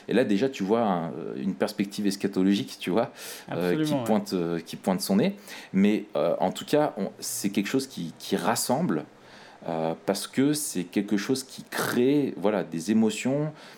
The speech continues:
Speaker 1: euh, qui crée des échanges, et cetera. Et je pense que, euh, euh, avant d'avoir un regard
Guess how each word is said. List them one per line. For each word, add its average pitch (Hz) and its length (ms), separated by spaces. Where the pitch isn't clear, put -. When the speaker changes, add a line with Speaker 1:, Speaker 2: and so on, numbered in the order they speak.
Speaker 1:
euh, 85 260
qui - 120
crée 107 200
des 92 280
échanges, 113 400
et 90 80
cetera. 107 540
Et 90 80
je 87 100
pense 135 300
que, 92 240
euh, 82 200
euh, 78 200
avant 113 240
d'avoir 110 360
un 95 80
regard 110 640